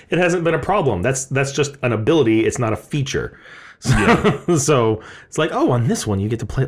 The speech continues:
Speaker 1: all of the stuff from your PlayStation four." And I'm like, "Yeah, I never had that problem." <laughs>
Speaker 2: Mm-hmm.
Speaker 1: Like, just, I just go like, "Yeah, you, this one? Yeah,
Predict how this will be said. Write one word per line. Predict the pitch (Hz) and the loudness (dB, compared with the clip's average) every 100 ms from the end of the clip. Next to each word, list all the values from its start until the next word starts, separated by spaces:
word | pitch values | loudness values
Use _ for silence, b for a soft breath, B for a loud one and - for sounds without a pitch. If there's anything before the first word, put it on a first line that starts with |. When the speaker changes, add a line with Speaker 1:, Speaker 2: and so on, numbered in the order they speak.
| - | -2
Speaker 1:
all | 143 214 247 | -2 -2 0
of | 120 | -2
the | 104 | -2
stuff | - 107 - - B B B B _ | -2 -4 -6 -20 B B B B _
from | 127 123 | -4 -4
your | 123 | -4
PlayStation | - 135 135 135 135 131 | -4 -4 -2 -2 -2 -6
four." | - 277 285 - - | -4 -4 -4 -6 -6
And | 95 | -4
I'm | |
like, | 98 101 - _ - - _ _ _ 85 - | -2 -4 -6 _ -20 -20 _ _ _ -18 -8
"Yeah, | - 139 | -4 -2
I | |
never | 131 143 | -2 -2
had | 135 143 | -2 -2
that | 143 143 | -4 -2
problem." | 151 131 98 104 | -2 -2 -2 -2
<laughs> | 160 | 0
Speaker 2:
Mm-hmm. | 175 | 2
Speaker 1:
Like, | 190 131 - | 2 0 -2
just, | 127 - - 113 | -4 -6 -8 -4
I | 113 | -2
just | 117 | 0
go | 120 120 | 0 2
like, | 120 120 | 2 0
"Yeah, | 180 156 | -2 -2
you, | 123 | -2
this | 143 175 - | -4 -6 -4
one? | 208 226 B B B B B - | -6 -6 B B B B B -4
Yeah, | 175 143 113 | 0 0 -2